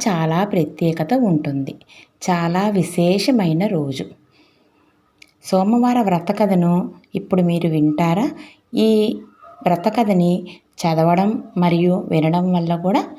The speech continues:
చాలా పుణ్యఫలం లభిస్తుంది. రేపు ఉపవాసం పాటిస్తూ శివారాధన చేస్తే మీ కోరికలు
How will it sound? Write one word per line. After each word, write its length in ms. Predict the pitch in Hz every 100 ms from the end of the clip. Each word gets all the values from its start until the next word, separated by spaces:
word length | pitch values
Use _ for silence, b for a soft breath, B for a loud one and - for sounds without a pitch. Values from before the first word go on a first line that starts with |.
| B B B - 165
చాలా 380 | 156 165 202
పుణ్యఫలం 840 | 277 185 165 170 170 156 202 415 - - _ _ 185
లభిస్తుంది. 800 | 190 151 147 - 139 127 - - - - _ _ _ _ _ _ _ _ _ _ _ _ _ _ B B B B B B 190
రేపు 640 | 208 208 202 190 202 202 - _ _ -
ఉపవాసం 580 | 170 208 220 226 240 233
పాటిస్తూ 920 | 208 156 151 180 - 180 170 175 - - B B -
శివారాధన 640 | 165 165 185 220 233 214 175
చేస్తే 720 | - 147 147 - 269 - B B B 196
మీ 180 | 208 208
కోరికలు 600 | 208 170 180 185 196